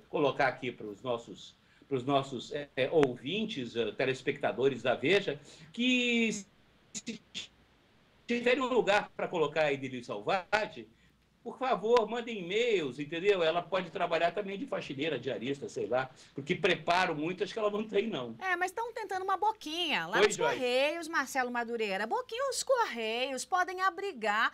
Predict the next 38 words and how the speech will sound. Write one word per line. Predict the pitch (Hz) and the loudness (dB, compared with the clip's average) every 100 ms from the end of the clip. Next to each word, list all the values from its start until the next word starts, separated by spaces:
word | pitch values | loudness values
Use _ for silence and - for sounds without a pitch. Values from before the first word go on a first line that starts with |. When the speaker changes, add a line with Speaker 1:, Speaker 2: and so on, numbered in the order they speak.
| - - | -4 -14
Speaker 2:
sempre | - - 370 269 254 311 | -6 2 2 2 -2 -8
um | 330 | -8
petista | 370 403 - 359 339 | -2 -2 -2 -6 -2
a | 571 740 539 | -4 2 2
mais. | 330 330 | 2 2
Ora, | 277 233 | 2 2
por | - 233 | 0 -8
que | 240 233 | -6 -4
não, | 214 165 | -2 -2
Madu? | 160 156 151 143 - _ _ _ _ _ _ _ _ _ _ _ _ _ _ _ _ _ _ _ _ _ - - _ _ _ _ _ _ _ _ | -2 -6 -8 -14 -18 _ _ _ _ _ _ _ _ _ _ _ _ _ _ _ _ _ _ _ _ _ -20 -20 _ _ _ _ _ _ _ _
Speaker 1:
Isso | 175 - | -10 2
eu | 214 | 4
não | 240 | 4
tô | 269 | 0
sabendo, | 262 277 233 233 175 | 0 2 4 4 2
Joyce. | 165 147 147 | 0 0 -2
Estão | 170 190 - _ _ | -4 -4 -6 _ _
querendo | 180 185 208 | 2 4 2
botar | 190 165 160 175 | 2 0 2 2
a | 180 185 _ _ 175 | 2 -4 _ _ -8
Ideli | 160 160 147 185 202 | -4 -4 -4 -2 -2
dos | 165 165 | -2 -6
Correios? | - 127 151 247 285 | -6 -2 0 0 2
Speaker 2:
É, | 403 349 339 339 370 453 | 2 2 4 4 4 2
tão | 453 415 | -4 -4
querendo. | 480 523 508 523 | -2 0 2 2
Speaker 1:
É | 539 294 320 | 2 2 2
mesmo? | 359 392 | 0 2
Speaker 2:
Sempre | 392 453 480 | 2 2 0
cabe | 480 466 508 | 2 2 4
Speaker 1:
Mas | 508 | 4
de | 494 | 4
Speaker 2:
mais | 453 359 | 4 2
um, | |
Speaker 1:
carteira? | 453 571 453 | 2 4 4
Speaker 2:
Marcelo | 135 311 269 262 | 2 -2 -2 -2
Madureira. | 240 226 214 190 165 | -4 -4 -2 -2 -2
É. | 185 254 381 480 523 | -2 -2 -2 -4 -6